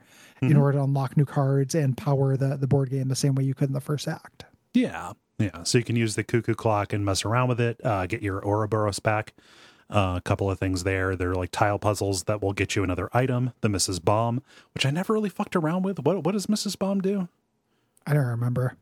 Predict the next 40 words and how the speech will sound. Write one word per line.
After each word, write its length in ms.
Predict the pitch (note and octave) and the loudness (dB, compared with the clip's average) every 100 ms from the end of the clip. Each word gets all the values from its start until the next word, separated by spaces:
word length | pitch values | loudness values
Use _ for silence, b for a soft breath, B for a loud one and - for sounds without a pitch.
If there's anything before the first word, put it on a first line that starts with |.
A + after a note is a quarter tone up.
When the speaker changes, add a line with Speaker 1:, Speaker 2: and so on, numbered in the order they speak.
| _ | _
Speaker 2:
think 120 | D#3 | -2
it 80 | C#3+ | 0
drops 340 | - A2+ A#2 G#2+ | 2 2 2 0
bombs 340 | G#2 G#2+ G#2 | 0 2 0
on 120 | G#2+ | 0
empty, 380 | G2+ G2 G#2+ G#2 | 0 -2 -2 0
on 160 | G#2+ G2+ | 0 -2
empty 200 | G2 G2 | 0 -2
slots. 420 | - G2 C4+ D#4 | 0 2 4 4
Speaker 1:
Oh, 20 | |
no, 60 | E4 | 2
no, 60 | |
no. 60 | E4 | 2
Yeah, 160 | D4+ D#4 | 2 2
yeah. 240 | D4+ A3 | 2 2
It, 160 | E3+ F#3 | 2 4
it's 200 | G#3+ F3+ | 4 4
a, 280 | F#3+ F3 F#3 - - | 4 2 -2 -8 0
yeah, 160 | G#3 | 0
thank 200 | D#3+ A3+ | 4 2
you. 100 | C3+ | 2
It's, 200 | D#3 F3 | 2 4
it's 220 | G#3+ E3+ | 4 4
a 140 | F#3 D#3+ | 4 4
board 240 | C#3 F3+ | 4 4
clear. 300 | - F3 E3 - _ - _ | 2 -10 -12 -18 _ -20 _
Speaker 2:
Yes. 420 | - - - - - | -8 -4 -4 -4 0
Speaker 1:
Um, 320 | D3+ D3+ D#3 - | 4 4 2 0
every, 560 | - E3 A3 G#3 G3 G3 F3 | 4 6 6 6 4 2 2
every 260 | F3 G#3+ | 6 6
empty 240 | F#3+ F#3 F3+ | 4 2 2
space 300 | F3+ E3 F3 | 2 2 4
on 60 | |
the 60 | D#3 | 4
board 280 | C#3+ D3 C#3 | 6 4 4
gets 180 | C#3+ - | 0 2
filled 220 | D#3 C3 | 2 2
with 100 | B2+ | -2
a 40 | |
bomb. 360 | B2+ C3 A#2 | -4 -4 -6